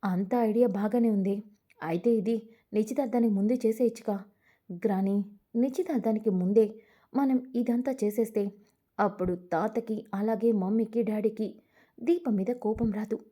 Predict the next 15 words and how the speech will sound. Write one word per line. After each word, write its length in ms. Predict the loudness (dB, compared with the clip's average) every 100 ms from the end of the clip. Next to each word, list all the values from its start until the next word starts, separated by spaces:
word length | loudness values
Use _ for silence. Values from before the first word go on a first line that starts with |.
| _ _ _ _ _ -2
మళ్ళీ 340 | -2 0 2
నిశ్చితార్థం 600 | 2 0 -2 -2 -2 -2
వరకు 240 | -4 0 0
తీసుకెళ్ళాలి. 640 | 0 -2 -4 -2 -2 -4 -8 _ _ _ _ -10
మళ్ళీ 440 | -6 -2 -2 -2 -8 _ _
నిశ్చితార్థంలోనే 880 | -2 -2 0 -2 -2 -2 0 2 2 2 -2 -12 -10
గొడవ 320 | -2 0 0 -2
చేయాలి. 280 | -4 -2 -4 -6 -20 _ _ _ -4
అప్పుడే 340 | -2 0 0
కదా 280 | 0 -2 -2 -6 -18 _ _ -4
రెండోసారి 640 | 0 0 0 0 -2 -2
కూడా 240 | 0 0
నా 140 | 0 -2
నిశ్చితార్థాన్ని 640 | -4 -4 -2 -2 -2 -2
ఆపేసిందని 760 | -2 0 0 0 0 -2 -2